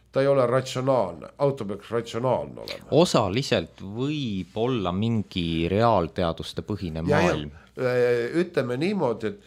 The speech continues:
Speaker 1: et, äh, seal on, äh, palju neid, äh, elemente, aga kui maailm tervikuna on ära situtud, noh, seal on seda paska nii palju lähedal. Sest mina teaksin näiteks,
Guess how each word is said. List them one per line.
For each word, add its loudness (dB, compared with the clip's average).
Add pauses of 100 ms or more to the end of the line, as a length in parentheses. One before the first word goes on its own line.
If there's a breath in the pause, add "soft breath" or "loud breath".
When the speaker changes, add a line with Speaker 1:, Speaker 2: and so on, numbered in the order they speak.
(300 loud breath)
Speaker 1:
et, -2
äh, 0
seal 2
on, 2
äh, -2 (140)
palju 2
neid, -6
äh, -2
elemente, -2 (300 soft breath)
aga -2
kui -4
maailm 2
tervikuna -6
on -4
ära 0
situtud, -10
noh, -10 (220 soft breath)
seal -4
on -2
seda -6
paska -6
nii -4
palju -4 (580)
lähedal. -6 (240 loud breath)
Sest -16
mina 0
teaksin -6
näiteks, -6